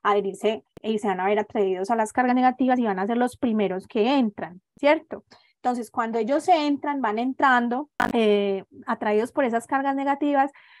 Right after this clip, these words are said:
pues lo que va, lo que se va a, a ver es que se va, eh, modificar el equilibrio eléctrico de ese tejido, po-,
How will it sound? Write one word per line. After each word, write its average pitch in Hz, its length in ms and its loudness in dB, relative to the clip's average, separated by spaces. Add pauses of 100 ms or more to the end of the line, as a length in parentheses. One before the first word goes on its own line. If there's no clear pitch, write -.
(160)
pues 226 340 -2
lo 226 260 -2
que 220 180 -6
va, 196 260 0
lo 220 160 -4
que 214 160 -8
se 208 160 -4
va 190 400 4
a, 262 580 0
a 294 40 4
ver 277 320 2 (300)
es 220 200 -6
que 254 120 -6
se 254 140 -2
va, 196 320 0
eh, 247 460 0
modificar 233 640 0
el 202 100 2
equilibrio 208 480 -2
eléctrico 214 540 -2
de 196 140 2
ese 185 180 -8
tejido, 302 720 2 (180)
po-, 226 360 0